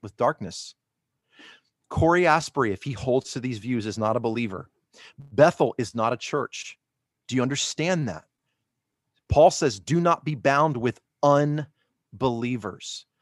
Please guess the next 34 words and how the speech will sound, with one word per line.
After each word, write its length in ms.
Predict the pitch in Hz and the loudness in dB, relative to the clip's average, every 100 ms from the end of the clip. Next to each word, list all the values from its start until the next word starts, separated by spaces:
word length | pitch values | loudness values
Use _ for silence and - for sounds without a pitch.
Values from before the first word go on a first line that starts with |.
| _ _ _ _ - | _ _ _ _ -20
This 540 | 107 90 180 - - - | -10 0 0 0 -8 -2
is 240 | 156 139 131 | -2 -2 -4
a 100 | 123 | -6
theological 960 | - - 160 143 120 127 131 135 123 - | -8 -6 -2 0 2 0 0 -4 -6 -6
issue. 340 | 120 - - - _ _ _ _ _ _ _ _ _ _ - | -6 -6 -8 -16 _ _ _ _ _ _ _ _ _ _ -4
This 140 | 147 165 | -2 -2
is 100 | 131 | 0
not 220 | 147 165 | 2 2
a 20 | |
preference 540 | - 160 165 156 127 - | 2 0 0 -4 -6 -6
issue. 400 | 110 - 92 - _ _ - | -6 -6 -10 -16 _ _ -4
This 140 | 156 170 | -2 -2
is 120 | 143 | 0
not 200 | 151 180 | 2 2
an 60 | |
attempt 440 | 196 - 160 165 - | 0 0 -2 -2 -4
to, 80 | 165 | -12
to 240 | - 151 - | -6 -4 2
absolutely 640 | 156 170 - 175 175 180 | 2 2 0 0 0 -2
vilify 600 | 139 220 196 - 135 127 - | 2 4 2 2 2 2 0
everything 360 | 143 180 165 156 | -4 -4 -6 -10
that 100 | - | -10
comes 240 | - 123 | -10 -8
from 160 | 160 147 | -8 -2
Bethel. 400 | 180 - 104 - - - | -2 0 -4 -4 -20 -4
This 220 | 135 185 | 0 2
is 100 | 170 - | 0 -2
a 100 | 123 | -8
tier 400 | 107 - 175 220 | -8 -4 -2 0
one, 440 | 190 147 110 110 110 - - | 0 -2 -2 -4 -8 -14 -8
first 400 | - 202 - - | 2 2 2 -4
priority 460 | 214 196 127 131 | -2 2 2 0
theological 800 | 123 - 143 123 117 120 - 147 | -4 -4 -2 0 0 0 -6 -2
issue. 360 | 180 190 120 | 0 0 -2